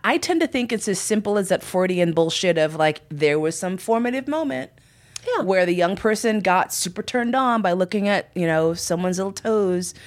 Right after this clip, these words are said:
Speaker 2: Yeah.
Speaker 1: curling in the sand, and they got, you know, t-, aroused. They were like, "Oh," but, and certainly it's the feet, you know. But feet have always historically been kind of a very sexualized
Speaker 2: Yeah.
Speaker 1: um, uh, a part of the body
Speaker 2: Yeah, yeah.
Speaker 1: in many different cultures. So
Speaker 2: Which is,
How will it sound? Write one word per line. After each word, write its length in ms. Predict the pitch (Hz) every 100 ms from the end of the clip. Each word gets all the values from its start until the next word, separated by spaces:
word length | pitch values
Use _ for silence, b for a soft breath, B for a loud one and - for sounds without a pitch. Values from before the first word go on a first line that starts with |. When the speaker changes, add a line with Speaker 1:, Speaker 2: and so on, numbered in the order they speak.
| B
Speaker 2:
Yeah. 220 | 330 202
Speaker 1:
curling 320 | 196 190 208
in 80 | 214
the 60 | 214
sand, 640 | - 233 190 180 190 185
and 300 | 175 170 165
they 100 | 160
got, 420 | 151 160 156 - -
you 140 | 165
know, 300 | 143 143 131 -
t-, 120 | - -
aroused. 560 | 156 202 220 208 208
They 60 | 196
were 40 | 175
like, 120 | 175
"Oh," 240 | 277 247 - B B -
but, 220 | 220 -
and 240 | 165 175 165
certainly 380 | 202 170 170 151
it's 140 | -
the 80 | 156
feet, 260 | 147 - - - _ _ b b b b -
you 140 | 156
know. 300 | 139 131 160 -
But 100 | 277
feet 200 | - 381
have 120 | 427 349
always 240 | 330 269
historically 520 | 254 - 233 233 220
been 220 | 180 180
kind 240 | 175 190 180
of 80 | 175
a 60 |
very 200 | 170 170
sexualized 1040 | 160 180 165 185 160 151 151 143 147 - - B B B
Speaker 2:
Yeah. 200 | 302 - -
Speaker 1:
um, 440 | 165 156 147 135 -
uh, 240 | 147 135
a 140 | - 131
part 320 | - 196 -
of 100 | 151
the 60 | 147
body 360 | 151 120 - 208
Speaker 2:
Yeah, 260 | 196 - 180
yeah. 160 | 160
Speaker 1:
in 60 | 170
many 220 | 170 160
different 520 | 160 156 156 143 -
cultures. 480 | - 139 - - -
So 280 | - 131 131 160
Speaker 2:
Which 160 | 359
is, 240 | 370 -